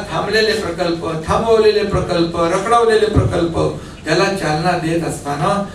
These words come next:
एकीकडे विकासाचे प्रकल्प, दुसरीकडे लोकाभिमुख कल्याणकारी योजना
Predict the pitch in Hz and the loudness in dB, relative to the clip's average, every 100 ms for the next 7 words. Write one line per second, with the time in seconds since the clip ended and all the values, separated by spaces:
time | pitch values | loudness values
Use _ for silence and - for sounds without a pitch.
0 | - - 160 175 175 220 180 156 214 233 | -14 -8 0 2 2 -4 -2 2 2 2
1 | 240 - - - - - - - - - | 0 -6 -12 -16 -18 -16 -16 -16 -18 -18
2 | - - - - - - 131 - 156 151 | -18 -18 -18 -18 -18 -6 -4 -2 -2 -2
3 | 143 143 139 - - - - - - - | -4 -4 -2 0 -2 -8 -10 -10 -10 -10
4 | - - - 143 147 165 175 170 165 170 | -16 -16 -8 -4 -2 0 0 0 0 0
5 | 139 143 170 170 165 165 170 - 151 156 | -2 -4 -2 -4 -4 -6 -6 -6 -4 -2
6 | 165 160 156 151 143 139 139 143 151 143 | -2 -2 -4 -6 -6 -4 -2 -2 -4 -8
7 | - | -10